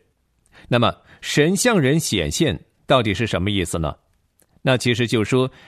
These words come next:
人可以更多地认识他，更多地看见他，更多地明白他，更多地经历他，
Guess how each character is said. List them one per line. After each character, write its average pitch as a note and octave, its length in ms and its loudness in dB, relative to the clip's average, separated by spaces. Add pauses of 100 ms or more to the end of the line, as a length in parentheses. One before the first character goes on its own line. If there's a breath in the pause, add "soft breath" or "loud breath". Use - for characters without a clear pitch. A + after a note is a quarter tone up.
(140 loud breath)
人 B2+ 320 0
可 F3 160 -2
以 C3+ 60 0
更 E3 460 0
多 D3 200 0
地 A2 120 0
认 G2+ 160 0
识 F2 120 -4
他， D#2 300 -2 (160)
更 F3+ 260 2
多 C#3+ 140 0
地 A2+ 120 -2
看 B2 300 -2
见 F2 140 -2
他， D#2 240 -2 (100)
更 G3 240 2
多 D#3 140 0
地 C#3 100 0
明 A#2+ 360 0
白 B2 120 0
他， E2+ 320 -2 (140)
更 B2+ 300 0
多 G#2 180 0
地 D#2+ 160 -2
经 G2+ 320 -2
历 D2 100 -2
他， - 240 -4